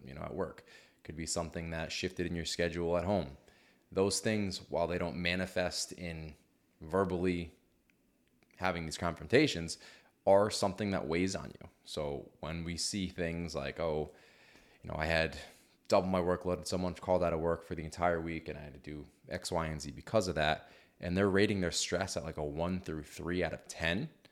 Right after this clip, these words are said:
we have to call them out on that. Say, Hey, listen, you might not have been upset with your supervisor or with everyone else and running around yelling at people, but your stress was still higher than a one, two, or three. You were on the higher end. It was stressful enough for you to mention it. So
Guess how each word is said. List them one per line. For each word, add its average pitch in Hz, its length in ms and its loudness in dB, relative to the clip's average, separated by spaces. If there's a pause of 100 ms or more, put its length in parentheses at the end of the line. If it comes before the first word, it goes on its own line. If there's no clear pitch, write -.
(360)
we - 20 -6
have - 80 -8
to - 60 -16
call 127 160 0
them 101 140 4
out 104 100 8
on 71 140 0
that. - 180 -10
Say, 82 120 -8
Hey, 85 80 0
listen, 76 340 -2 (220)
you 87 120 -4
might 92 220 2
not 90 160 0
have 85 120 -2
been 73 280 -8 (260)
upset - 400 -2
with 80 80 -6
your 76 100 -4
supervisor 76 840 -6
or 62 260 -8
with - 100 -10
everyone 87 240 -2
else 82 220 -2
and 71 220 -10
running 87 180 0
around 80 340 -4
yelling 104 220 2
at 80 80 -6
people, 76 380 -6 (420)
but - 180 -8
your 98 60 -4
stress - 320 0
was 127 80 -2
still 143 180 -2
higher 117 280 6
than 90 160 0
a 87 40 0
one, 90 240 2
two, 87 220 -6
or 71 80 -6
three. 73 460 -6
You 87 140 -4
were 117 100 4
on 117 120 2
the 98 60 0
higher 92 260 2
end. 80 240 -4
It - 60 0
was 101 180 4
stressful 123 460 4
enough 104 220 2
for 101 60 -2
you 85 80 -2
to 73 40 -6
mention 104 340 2
it. 76 240 -2 (720)
So 85 420 4